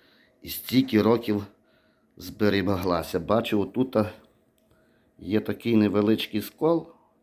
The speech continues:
О, тако може... о.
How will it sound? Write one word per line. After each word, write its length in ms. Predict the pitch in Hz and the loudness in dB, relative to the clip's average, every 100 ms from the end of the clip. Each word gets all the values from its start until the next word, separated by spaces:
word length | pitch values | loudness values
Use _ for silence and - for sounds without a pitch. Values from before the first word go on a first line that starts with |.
| _ _ _ _ _ - - _ _ _ _ _ _ _ - | _ _ _ _ _ -20 -18 _ _ _ _ _ _ _ -18
О, 140 | 82 80 - _ _ _ | -16 -16 -20 _ _ _
тако 240 | - - 92 | -20 -8 -4
може... 320 | 92 90 76 - | -2 -2 -8 -12
о. 220 | 87 80 | -10 -10